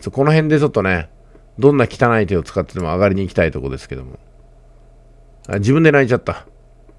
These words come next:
自分でポンしちゃいました、これは。まあ、これは泣かないですよね、さすがに。そのピンズの周りをね、なんとかできればと思うんですけども、どうでしょうか。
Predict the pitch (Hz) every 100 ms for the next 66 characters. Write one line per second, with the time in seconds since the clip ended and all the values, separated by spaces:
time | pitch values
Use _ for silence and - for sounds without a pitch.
0 | - - - 104 113 139 170 165 165 170
1 | 143 110 104 90 87 - 78 73 71 -
2 | - - - - - - - - - -
3 | _ - - - - - - - - -
4 | - - - - - - 214 135 - -
5 | 131 - - 139 139 120 71 - 64 85
6 | 82 69 - 67 62 - - - - -
7 | - - - - - - - - - -
8 | - - 123 135 127 202 233 233 240 233
9 | 220 214 208 196 175 185 127 92 87 -
10 | - - - _ - - - 120 104 117
11 | 107 101 95 85 80 - 82 80 85 62
12 | - 67 -